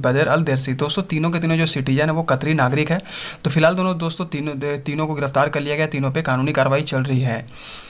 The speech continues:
अगली खबर साथियों जो आ रही, आमिर वेलकम अफगान प्रेसिडेंट। दोस्तों, कतर के जो आमिर है, आमिर शेख तमीम बिन हमद अल थानी ने, उन्होंने प-, प्रेस-, अफगा-, अफगानिस्तान के जो प्रेसिडेंट हैं डॉक्टर मोहम्मद अशरफ घानी, कल दोनों में मुलाकात हुई। दोनों को दोस्तों रिसीव, अ,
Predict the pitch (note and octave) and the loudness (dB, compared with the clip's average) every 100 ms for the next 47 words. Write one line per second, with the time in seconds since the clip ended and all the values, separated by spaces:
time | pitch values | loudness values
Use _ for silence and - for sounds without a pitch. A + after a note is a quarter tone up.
0 | - - E3 G3+ F#3+ G3 F3+ F3+ F3+ F3 | -12 -4 2 4 4 4 2 2 0 2
1 | F3 - C3 D3 D#3 C3+ C3+ D#3 - C3+ | 0 0 0 2 0 0 0 -2 0 0
2 | C#3 C#3+ E3 C#3 C#3 B2+ - - D#3 E3+ | 2 2 2 0 0 0 -2 -4 0 2
3 | A3+ G#3+ E3 F3+ F3+ F#3 - C3+ D#3 D#3 | 4 2 2 2 2 0 2 4 4 4
4 | D#3 C3+ D3 D#3+ D#3+ C#3+ D3 D#3 C#3 C#3+ | 2 2 0 0 -2 -2 0 0 2 2
5 | D3 D3 - C3+ D3 B2 - - - - | 2 2 0 0 2 0 -4 -10 -10 -2
6 | F#3+ F#3+ A3+ A3+ F#3 D#3+ E3 E3 - D#3 | 6 8 8 4 0 -4 0 0 2 4
7 | D3 C#3 C#3+ D3 C#3+ D3 D3 D#3+ F3 F3 | 4 4 2 2 0 0 2 2 4 4
8 | F3+ D#3 C3+ C#3 F3 D#3+ C3+ E3+ D#3+ C#3 | 2 0 -2 0 2 4 4 2 2 2
9 | D#3+ D3 C#3 D#3 D3 B2+ C#3+ F#3 - - | 4 4 4 0 2 0 0 -4 -10 -14
10 | - G3+ F3+ F3 F#3+ F3+ D3+ D3 D3+ E3+ | 0 4 4 4 4 4 4 4 4 2
11 | D#3 D3+ D#3+ D#3 D3+ D#3+ C3+ C#3+ D3 D3 | 0 0 0 0 0 0 0 -2 -2 -2